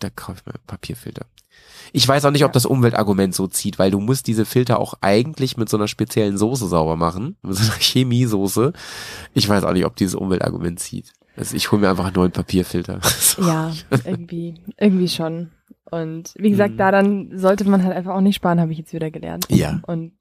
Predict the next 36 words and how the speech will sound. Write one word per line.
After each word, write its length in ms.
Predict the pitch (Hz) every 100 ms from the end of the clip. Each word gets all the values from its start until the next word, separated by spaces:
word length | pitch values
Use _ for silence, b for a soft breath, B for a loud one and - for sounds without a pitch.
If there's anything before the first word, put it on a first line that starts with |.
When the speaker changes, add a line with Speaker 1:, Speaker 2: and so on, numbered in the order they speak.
| -
Speaker 2:
ja, 100 | 165
Speaker 1:
Ja, 80 | 147
Speaker 2:
ich, 40 |
ich 40 | 170
Speaker 1:
okay. 60 | 160
Speaker 2:
hab 100 | -
auch 40 | -
diesen 280 | 165 165 160
Smart 200 | 175 160
Speaker 1:
Danke 260 | 127 175
fürs 260 | 160 165 147
Speaker 2:
Filter 120 | 170 135
drin 80 | 139
Speaker 1:
Teilen. 160 | 104 90 85
Speaker 2:
und 280 | - -
der 140 | 170 165
ist 120 | -
super. 360 | 165 - 170 160 -
Speaker 1:
Ja. 160 | - -
Speaker 2:
Das 140 | 180
passt. 280 | - 175 - _ _ _ _ _ _ - - B B B
Genau, 180 | 220 165
Speaker 1:
Du 80 |
Speaker 2:
aber 80 | -
Speaker 1:
hast 120 | 233 214
Speaker 2:
das 60 |
Speaker 1:
mir 80 | 139
ja 140 | 120
Speaker 2:
war, 80 | 107
Speaker 1:
auch 280 | 117 196 190
Speaker 2:
äh, 40 | - -
ein 140 | 180
Teil 220 | - 175
des 160 | 170 -
Urlaubs. 320 | 170 160 -
Speaker 1:
Ja. 120 | -